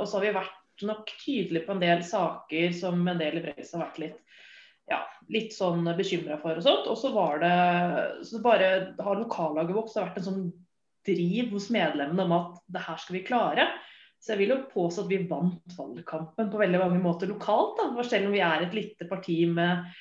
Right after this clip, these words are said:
med få ressurser og sånn, så var jo vi alltid flest på stand. Eh, og det var bare sånn massiv sånn der mengde med Rødt-folk som var gira og klare, og vi har vært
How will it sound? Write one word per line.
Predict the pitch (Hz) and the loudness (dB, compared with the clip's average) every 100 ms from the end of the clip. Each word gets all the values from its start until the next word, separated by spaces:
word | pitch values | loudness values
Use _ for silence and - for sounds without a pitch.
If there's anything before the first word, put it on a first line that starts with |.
| - - - | -20 -20 -6
med | 202 - - - | -6 -6 -14 -6
få | 196 175 | 2 4
ressurser | 170 170 170 - 165 | 2 2 -2 0 0
og | |
sånn, | 269 330 | 0 0
så | 233 190 175 | -2 -2 -2
var | 170 165 | 4 4
jo | 185 | 4
vi | - | 0
alltid | 175 - - 240 | -2 -6 -6 -4
flest | 190 - | -4 -6
på | 233 | -2
stand. | 208 254 330 - - _ - _ - | 2 4 4 2 -8 _ -20 _ -2
Eh, | 196 202 | 2 4
og | 202 | 4
det | 214 | 4
var | 208 | 4
bare | 220 196 | 4 2
sånn | 202 202 185 180 | 0 0 0 0
massiv | 175 - - - - 208 208 | -4 -10 -16 -16 0 0 0
sånn | 196 | -2
der | 170 175 185 190 | -2 -2 0 0
mengde | 190 208 220 175 - 170 | 0 0 0 -2 -2 -2
med | 185 180 | -2 -4
Rødt-folk | 175 - - 202 | -10 -12 -6 -6
som | 214 196 | -4 -6
var | 160 156 202 - | -4 -4 -4 -4
gira | 214 190 151 170 | -6 -2 0 0
og | 196 226 | -4 -2
klare, | 196 156 175 196 | -2 0 0 0
og | 190 180 | -2 -4
vi | |
har | 190 | -6
vært | - - - | -8 -14 -20